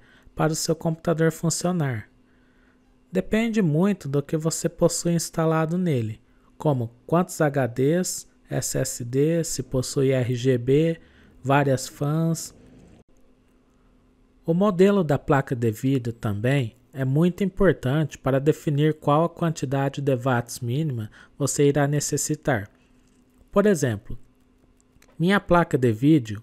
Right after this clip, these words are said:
uma R T X três mil e setenta Ti,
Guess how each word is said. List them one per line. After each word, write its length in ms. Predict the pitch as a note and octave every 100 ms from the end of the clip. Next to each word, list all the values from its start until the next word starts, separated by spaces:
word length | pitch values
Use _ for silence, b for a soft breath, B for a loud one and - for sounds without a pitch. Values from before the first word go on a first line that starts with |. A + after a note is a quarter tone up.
| -
uma 220 | C3 C3+
R 140 | A#2+ C3+
T 180 | C3+
X 480 | A#2+ - C3 A#2+ -
três 360 | - B2+ A#2+ A#2
mil 160 | C3+
e 20 | C3
setenta 640 | - A#2 - B2 A#2 A2+
Ti, 520 | - A2+ G#2+ C#3+ D3+